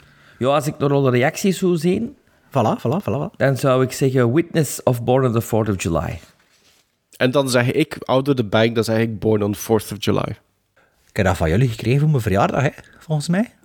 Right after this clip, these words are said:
Speaker 3: Ja, klopt.
Speaker 2: Heb je dat niet gekregen, die Blu-ray?
Speaker 1: Heeft er iemand, je, je hebt dat toch al gezien?
Speaker 3: Ja. Ja, ja.
Speaker 2: Ik heb dat gezien, ja. Ehm, maar ik ga nu, mag ik even kijken of dat hij nog bij me onbekeken staat? Ik denk dat ik hem al be-, wacht, hè, één seconde.
Speaker 1: Heb je Witness al gezien?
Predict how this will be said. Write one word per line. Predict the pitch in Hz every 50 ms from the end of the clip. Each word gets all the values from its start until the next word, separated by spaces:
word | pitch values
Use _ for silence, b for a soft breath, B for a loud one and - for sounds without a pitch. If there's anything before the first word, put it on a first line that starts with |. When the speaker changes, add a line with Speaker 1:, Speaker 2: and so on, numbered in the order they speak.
| _ _
Speaker 3:
Ja, | _ - 170 208
klopt. | - - 160 175 - -
Speaker 2:
Heb | -
je | -
dat | 151 156
niet | 156 139
gekregen, | 165 160 - 185 208 208
die | 190 202 170
Blu-ray? | 160 170 190 214 220 233 277 - _ _ _ _ _
Speaker 1:
Heeft | - - 156 -
er | 151 -
iemand, | - 190 196 180 - -
je, | 120 143 - - _
je | - 120
hebt | 120 - 123
dat | 117 -
toch | 135 117
al | 113 110
gezien? | 104 113 110 156 165 139 98 87 87 _ _
Speaker 3:
Ja. | - - 95 - _ _ _
Ja, | - 123 135
ja. | 147 127 113 117 - - -
Speaker 2:
Ik | - - 190 -
heb | 220 208
dat | 202
gezien, | - 185 147 131 180 226 311 B B B B B B B -
ja. | - 147 175 - - - _ - _ _
Ehm, | - 160 156 156 156 160 165 165 160 160 160 - _
maar | - 143 131 -
ik | - -
ga | - 190
nu, | 185 196
mag | 190 180 175 -
ik | - 151 - -
even | 233 254 - 285
kijken | 240 - - 262 262
of | - 196
dat | 185 190 -
hij | 196 180
nog | 175
bij | 156 165
me | 156 151 139 -
onbekeken | - 247 269 247 254 - - - 233 240 233 226
staat? | - - - 240 247 -
Ik | - 117 -
denk | 185 196 202
dat | 196 190
ik | -
hem | 180 170
al | 160
be-, | 139 -
wacht, | - 101 - -
hè, | - - - _
één | - 269 269
seconde. | - - - - - - - - - - - - - - - B B B B B B B B B B B B B B - - _ _ _ _ _ _ _ _ _ _ _ -
Speaker 1:
Heb | - 120 117
je | 107 117
Witness | - - - 220 220 214
al | 226 233
gezien? | 233 220 247 -